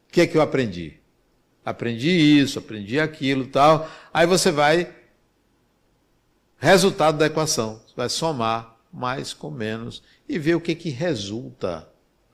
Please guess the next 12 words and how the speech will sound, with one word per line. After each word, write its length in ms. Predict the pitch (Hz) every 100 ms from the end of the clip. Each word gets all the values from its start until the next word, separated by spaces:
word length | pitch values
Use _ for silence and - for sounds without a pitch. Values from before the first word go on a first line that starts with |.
| _
O 100 | 165
que 140 | 185
resulta, 760 | 156 185 - 131 139 156 160 156 _ _ _
se 240 | - - 156
for 460 | - 131 113 - _ _ _ _ _
positivo, 1120 | 190 214 165 165 - - 165 196 185 214 196 - _ -
é 140 | 156
o 80 | 160
que 140 | 156
você 300 | 147 139 143
falta 440 | - 135 131 131 120
aprender. 680 | - 127 113 82 80 76